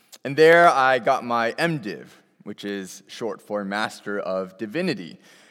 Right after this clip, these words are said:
which is somewhat misleading because I would say most of us, probably all of us, would say that we have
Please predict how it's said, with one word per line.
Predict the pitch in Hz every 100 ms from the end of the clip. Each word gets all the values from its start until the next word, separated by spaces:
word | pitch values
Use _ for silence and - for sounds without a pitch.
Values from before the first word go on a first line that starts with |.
| _ _ _
which | 127
is | 147
somewhat | 147 277 254 -
misleading | 135 - 113 110 127 135
because | 120 - 110 104 - - _ _ _ -
I | 104
would | 107
say | - 113
most | 113 160 185
of | 117
us, | 101 113 - -
probably | - 120 123
all | 120 131
of | 120
us, | 123 117
would | 113
say | - 139
that | 143
we | 147 160
have | 156